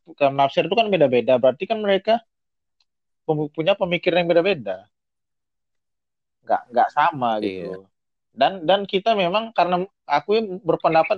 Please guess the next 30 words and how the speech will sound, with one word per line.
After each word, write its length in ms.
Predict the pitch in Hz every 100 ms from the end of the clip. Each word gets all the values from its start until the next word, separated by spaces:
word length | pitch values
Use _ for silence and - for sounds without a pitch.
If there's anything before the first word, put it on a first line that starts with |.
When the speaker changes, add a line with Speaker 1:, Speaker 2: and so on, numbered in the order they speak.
| 196
Speaker 1:
gini, 160 | 190
mereka 480 | 156 131 123 - 156 156
ilmunya 420 | 156 135 123 135 147
lebih 160 | 127
dalam, 640 | 113 107 107 113 120 117 120 _ _ _ _ - _ -
lebih 200 | 107 117 110
luas. 440 | 110 113 120 120 - - _ -
Ya 140 | 120 120
pasti 400 | 120 - 165 175 - _ _
secara, 640 | - - 120 117 123 127 - _ _ _ _ _ _
secara 240 | - 120 117 123
adab, 380 | 127 139 135 143 - _ -
eh, 100 | 131 117
kan, 120 | 107 120
secara 200 | - 117 117
sopan 220 | 135 123 135
santun 260 | 131 175 185
pasti 160 | 156 180
aku 120 | - 175 180 - -
harus 340 | 123 127 - _ -
tahu 160 | 123 120
dari 140 | 120 117
mereka 320 | 117 120 120 117
juga 280 | 156 170 147
kan 80 | 147 160
gitu. 460 | 135 - 101 95 - _ _ _ _ _ _ _ _ 113
Untuk 160 | 131 131
menggali 300 | 139 127 135
informasi 540 | 131 131 135 143 - 127 120
gitu. 320 | - 101 98